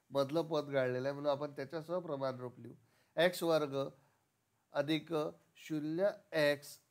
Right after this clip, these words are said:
अधिक सात. मग याचे सहगुणक लिहायचे आहेत.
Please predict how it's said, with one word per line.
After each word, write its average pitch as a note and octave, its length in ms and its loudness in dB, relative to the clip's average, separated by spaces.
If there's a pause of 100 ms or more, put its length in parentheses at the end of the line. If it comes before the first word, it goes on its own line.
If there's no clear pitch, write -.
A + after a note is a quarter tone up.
(220)
अधिक C3+ 360 -4 (580)
सात. B2 180 0 (1500)
मग E3+ 240 8 (460)
याचे E3 300 -2
सहगुणक F3 520 4
लिहायचे C3+ 340 -2
आहेत. B2+ 120 -14